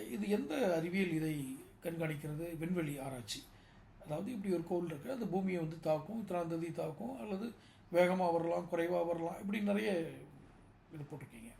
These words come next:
எனக்கு தெரிந்து மனிதர்களுக்குள் ஏற்படும் பகை, பகைவன் நம்மளை எவ்வளவு தூரத்தில் இருக்கிறான்,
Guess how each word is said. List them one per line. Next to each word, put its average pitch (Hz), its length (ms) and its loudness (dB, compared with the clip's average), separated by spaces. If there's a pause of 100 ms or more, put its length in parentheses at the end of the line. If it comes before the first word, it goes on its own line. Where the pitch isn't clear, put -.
(1160)
எனக்கு 240 320 2
தெரிந்து 233 340 0 (200)
மனிதர்களுக்குள் 226 720 2
ஏற்படும் 165 500 0
பகை, 143 300 0 (680)
பகைவன் 233 500 2
நம்மளை 180 460 0
எவ்வளவு 196 320 -2
தூரத்தில் 175 340 0
இருக்கிறான், 151 480 -2